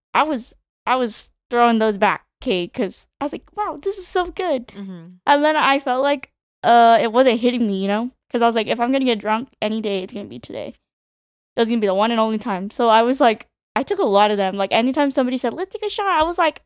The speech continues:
Speaker 1: "Period, let's go."
Speaker 2: And her dad
Speaker 1: <laughs>
Speaker 2: also made mixed drinks that
Speaker 1: Right.
Speaker 2: she was
Speaker 1: I was
Speaker 2: throwing
Speaker 1: drinking.
Speaker 2: back,
Speaker 1: Yeah.
Speaker 2: so.
Speaker 1: <laughs> I was also making mixed drinks, and then when they sang happy birthday, um, we all took a shot too. And then my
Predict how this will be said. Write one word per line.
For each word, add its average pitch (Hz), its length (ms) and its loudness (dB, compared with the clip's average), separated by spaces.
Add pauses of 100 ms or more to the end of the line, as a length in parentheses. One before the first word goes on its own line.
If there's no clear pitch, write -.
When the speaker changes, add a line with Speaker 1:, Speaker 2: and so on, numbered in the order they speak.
Speaker 1:
"Period, 403 760 -2
let's 302 220 2
go." 339 680 4 (240)
Speaker 2:
And 220 120 -8
her 240 180 -6
dad 403 320 4
Speaker 1:
<laughs> - 40 -4
Speaker 2:
also 220 400 -2
made 202 320 -10
mixed 175 380 -14
drinks 170 300 -10
that 233 60 4
Speaker 1:
Right. 247 260 6
Speaker 2:
she 202 100 -6
was 170 340 -10 (140)
Speaker 1:
I 233 120 6
was 240 180 2
Speaker 2:
throwing 233 220 2
Speaker 1:
drinking. 202 340 2
Speaker 2:
back, 160 420 -8
Speaker 1:
Yeah. 240 380 4
Speaker 2:
so. 440 60 2 (460)
Speaker 1:
<laughs> 311 300 -14
I 254 100 2
was 254 80 4
also 262 320 2
making 269 240 -4
mixed 247 220 -2
drinks, 247 360 0
and 226 180 2
then 233 180 0
when 233 160 0
they 226 100 0
sang 247 240 0
happy 240 240 0
birthday, 214 640 -2 (420)
um, 208 540 0 (580)
we 220 160 2
all 214 160 4
took 240 180 -2
a 254 40 -2
shot 202 420 4
too. 196 560 4
And 220 180 2
then 214 140 2
my 208 280 2